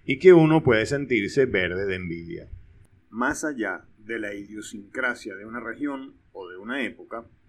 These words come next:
para cada persona los colores pueden tomar su propio significado personal.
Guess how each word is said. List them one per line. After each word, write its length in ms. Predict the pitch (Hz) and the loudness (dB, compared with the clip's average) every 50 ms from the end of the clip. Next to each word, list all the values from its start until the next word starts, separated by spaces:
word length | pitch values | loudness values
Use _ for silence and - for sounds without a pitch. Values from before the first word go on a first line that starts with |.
| - _ _ _ _ _ | -20 _ _ _ _ _
para 220 | - 123 127 131 | -8 -6 -6 -4
cada 220 | - 180 190 190 - | -4 -4 -4 -4 -4
persona 600 | 143 110 110 - 160 160 170 165 170 165 - - - | -6 -8 -6 -4 -4 -2 -2 -2 -4 -6 -10 -12 -10
los 200 | 120 117 110 - | -8 -8 -8 -8
colores 440 | - 110 104 110 123 135 139 131 - | -10 -12 -8 -6 -6 -6 -6 -8 -8
pueden 400 | - 147 160 175 175 170 156 127 | -4 -2 -2 -2 -2 -4 -6 -6
tomar 480 | 117 101 104 107 113 127 139 147 - - _ | -6 -8 -6 -4 -4 -4 -4 -4 -8 -12 _
su 240 | - - - 110 98 | -18 -12 -12 -12 -10
propio 380 | - 117 135 135 127 143 151 147 | -8 -6 -6 -6 -6 -6 -8 -8
significado 720 | - - 151 156 156 - - 135 123 110 101 101 98 90 | -8 -10 -12 -12 -12 -10 -10 -10 -8 -6 -8 -8 -8 -10
personal. 420 | 95 98 95 - 110 98 90 85 | -12 -14 -14 -14 -16 -18 -18 -20